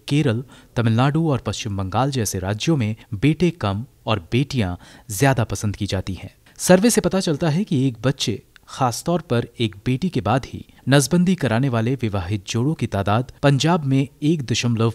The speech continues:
पाँच फीसदी से बढ़कर तीन दशमलव एक फीसदी हो गई है, जबकि हरियाणा में शून्य दशमलव सात फीसदी से पाँच दशमलव एक फीसदी और महाराष्ट्र में पाँच दशमलव चार फीसदी से बढ़कर दस दशमलव तीन फीसदी पर पहुंच गया है।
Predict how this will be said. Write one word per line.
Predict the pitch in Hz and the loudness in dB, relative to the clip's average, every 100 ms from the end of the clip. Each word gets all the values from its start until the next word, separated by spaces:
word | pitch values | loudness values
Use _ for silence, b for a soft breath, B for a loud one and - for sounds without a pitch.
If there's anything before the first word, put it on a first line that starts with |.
| - | -2
पाँच | 113 113 - | -2 -2 -4
फीसदी | 131 143 175 | -2 -2 -2
से | 165 104 | -4 -4
बढ़कर | 82 131 - 104 101 b - | -2 -2 0 -2 -4 b 2
तीन | 190 170 | 2 4
दशमलव | 113 - 139 110 104 - | 2 2 2 2 -2 -4
एक | 113 107 | -4 -4
फीसदी | - - 131 - | -4 -2 0 0
हो | 92 95 | -4 -4
गई | 95 | -6
है, | 90 - _ _ | -8 -14 _ _
जबकि | 110 117 110 | -6 -4 -2
हरियाणा | 95 110 117 165 | -2 0 2 4
में | 160 127 139 b | 2 0 -2 b
शून्य | - 180 208 208 | 2 6 6 6
दशमलव | 143 117 160 165 127 123 | 2 0 2 4 2 2
सात | - 127 117 - | -2 0 0 -2
फीसदी | 156 170 - 185 | -4 -4 -2 -4
से | 101 - _ | -4 -8 _
पाँच | 117 143 - | -4 -2 -2
दशमलव | 110 - 135 123 131 | -4 -2 0 0 0
एक | 117 107 | 0 -2
फीसदी | - 151 165 110 98 - - | -2 -2 -2 -4 -8 -10 -6
और | 135 | -2
महाराष्ट्र | 131 117 127 160 - 160 | 2 2 4 2 2 0
में | 165 | 0
पाँच | 165 131 143 175 | 0 0 0 0
दशमलव | 113 110 127 123 131 | -2 -2 -2 0 0
चार | - - 104 101 - | -2 -2 0 -2 -2
फीसदी | 135 131 180 | -2 0 -2
से | - 104 | 0 -2
बढ़कर | 87 123 - 110 104 B B B 104 | 0 0 0 -2 -2 B B B 2
दस | 156 165 | 2 4
दशमलव | 123 - 135 123 127 - | 0 0 2 2 0 -2
तीन | 113 107 | -2 -2
फीसदी | - 156 135 117 | -2 -2 0 0
पर | 101 | -2
पहुंच | - 98 - | -2 -4 -4
गया | 95 | -6
है। | 85 - | -8 -12